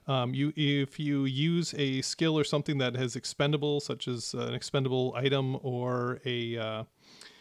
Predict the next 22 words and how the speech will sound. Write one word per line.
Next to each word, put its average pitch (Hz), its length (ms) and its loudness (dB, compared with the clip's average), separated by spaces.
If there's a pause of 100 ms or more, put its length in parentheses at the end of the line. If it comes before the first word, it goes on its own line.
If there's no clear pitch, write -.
(380)
a, 117 300 0
uh, - 260 -6 (300)
spell, 147 500 4
then, 120 260 -4 (300)
you 131 120 -2
know, 120 120 -2
by 120 200 -4
the 127 60 0
time 135 200 0
we're 131 100 -2
done, 135 280 -2
that 117 300 -2
spell 127 280 -2
slot 123 380 2
or 120 80 -2
that 117 160 0
item 123 220 0
will 123 140 -4
be 117 140 -4
depleted. 135 500 0 (480)
And, 139 720 2
um, 123 420 0